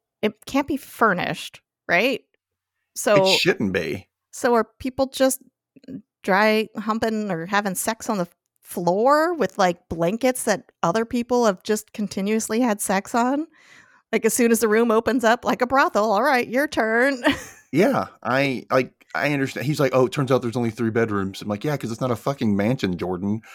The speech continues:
Speaker 1: Right.
Speaker 2: Like, eight bedrooms. What are you thinking? But, you know, like, they're either doing it on the floor or somebody brought blow-up mattresses, maybe?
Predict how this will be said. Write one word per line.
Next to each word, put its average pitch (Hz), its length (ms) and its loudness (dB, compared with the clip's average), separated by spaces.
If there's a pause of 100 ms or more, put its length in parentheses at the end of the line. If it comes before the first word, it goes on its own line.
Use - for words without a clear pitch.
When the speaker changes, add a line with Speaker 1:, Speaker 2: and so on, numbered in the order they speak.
Speaker 1:
Right. 170 360 0 (120)
Speaker 2:
Like, 110 300 0
eight 113 220 -2
bedrooms. 98 340 -2
What 113 100 -8
are 120 40 -8
you 117 40 -14
thinking? 104 300 -8 (480)
But, 143 220 2 (200)
you 185 120 -2
know, 170 400 6
like, 143 260 2 (920)
they're 139 140 2
either 139 140 2
doing 143 280 0
it 190 80 0
on 185 120 2
the 175 40 0
floor 139 540 2
or 107 140 -2
somebody 147 420 0
brought 117 460 0
blow-up 107 400 2
mattresses, 180 560 -4
maybe? 208 520 -2